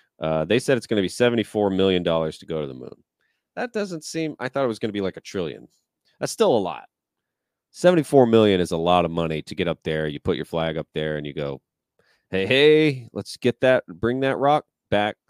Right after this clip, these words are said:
you know? And, and also, like, are you gonna put your flag? <laughs> Are we really claiming it? Like, "Hey, America's got the, we got the,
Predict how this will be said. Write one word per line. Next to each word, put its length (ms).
you 80
know? 240
And, 140
and 220
also, 320
like, 400
are 100
you 120
gonna 160
put 160
your 100
flag? 500
<laughs> 40
Are 60
we 100
really 280
claiming 400
it? 100
Like, 240
"Hey, 400
America's 520
got 280
the, 260
we 140
got 320
the, 480